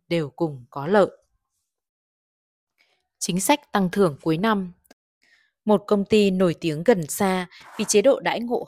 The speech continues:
hậu hĩnh đối với nhân viên. Bởi vì khủng hoảng kinh tế dẫn đến lợi nhuận năm đó sụt giảm mạnh, tiền thưởng nửa năm ban đầu vì gặp phải chút vấn đề về tài chính mà đành phải cắt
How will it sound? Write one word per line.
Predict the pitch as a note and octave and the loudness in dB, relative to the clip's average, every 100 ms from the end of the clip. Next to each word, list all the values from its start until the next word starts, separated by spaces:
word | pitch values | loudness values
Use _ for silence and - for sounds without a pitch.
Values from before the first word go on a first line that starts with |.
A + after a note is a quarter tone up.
| - | -8
hậu | G#3 E3 | -8 -6
hĩnh | D#3 G#3 | -8 -6
đối | G#3 D#3+ | -6 -6
với | F#3+ | -4
nhân | G#3+ F3+ | -4 -4
viên. | F#3+ F#3 F3 - _ - _ | -2 0 -2 -12 _ -20 _
Bởi | G#3 F#3+ | 0 0
vì | G3+ F#3 | 0 -4
khủng | - A3 D3 - | -2 -4 -4 -12
hoảng | E3+ C#3 | -14 -10
kinh | F#3+ D#3+ | -10 -6
tế | F#3 D#3+ G3 - _ | -4 -4 -4 -12 _
dẫn | - G#3 G#3 | -6 -4 -2
đến | E3+ | -4
lợi | A3 B3 D#3 | -2 -4 -6
nhuận | E3 - E3 | -10 -8 -10
năm | G3 F#3 | -8 -8
đó | D3+ | -8
sụt | D#3+ E3+ - | -8 -8 -8
giảm | F#3 D#3+ C#3 | -10 -10 -8
mạnh, | D#3+ D3+ _ _ _ | -8 -8 _ _ _
tiền | - G3+ F3+ | -4 -4 -2
thưởng | G#3+ D#3 | -4 -2
nửa | F3 E3 | -6 -6
năm | A#3 B3 | -6 -6
ban | C4 A#3+ | -4 -2
đầu | A3 E3 - _ _ | -2 -2 -6 _ _
vì | G3 | -8
gặp | D#3+ E3+ - _ _ _ - | -6 -8 -10 _ _ _ -14
phải | F#3+ D3 | -12 -12
chút | - D4+ - - | -8 -8 -8 -12
vấn | D#3 | -8
đề | A3 G3+ D3 | -4 -4 -4
về | D#3 | -8
tài | E3 D#3 | -8 -8
chính | - E3+ F#3 - _ _ | -6 -6 -6 -14 _ _
mà | G#3+ | -8
đành | G3+ G3+ F3+ | -4 -6 -6
phải | E3+ | -8
cắt | - | -8